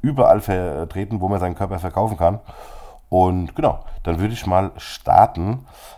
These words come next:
Ähm, wird keine lange Folge. Äh, es war die W M neunzehnhundertneunzig, ich bin Jahrgang neunzehnhundertachtzig und war neun Jahre bei der W M. Jetzt wird's den einen oder anderen geben, der sagt,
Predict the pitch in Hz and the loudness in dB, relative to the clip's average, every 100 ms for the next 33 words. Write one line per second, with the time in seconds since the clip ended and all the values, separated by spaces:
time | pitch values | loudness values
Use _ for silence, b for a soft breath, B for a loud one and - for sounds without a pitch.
0 | - 82 92 95 92 90 87 82 123 - | -2 6 8 8 4 2 0 0 2 4
1 | 156 110 131 131 107 104 110 110 B B | 4 6 4 2 0 -2 -4 -6 B B
2 | B 85 87 87 131 135 123 135 135 135 | B -2 -2 6 6 6 2 2 2 0
3 | - 110 127 135 131 - - 104 107 101 | -2 0 0 -4 -10 -12 -6 -2 0 0
4 | 104 101 101 - 87 87 87 - - 117 | 0 0 -2 -4 -6 -4 -6 -2 2 2
5 | - - 104 - 85 87 87 98 101 113 | 0 -10 -10 -8 -2 0 2 2 4 4
6 | 104 78 78 78 - 95 104 - 67 69 | 4 -2 -4 -6 -6 -6 -8 -12 -10 -10
7 | 67 67 57 71 67 73 71 76 73 73 | -6 -6 -4 -4 -4 -4 -4 -4 -6 -4
8 | 71 73 - | -4 -4 -6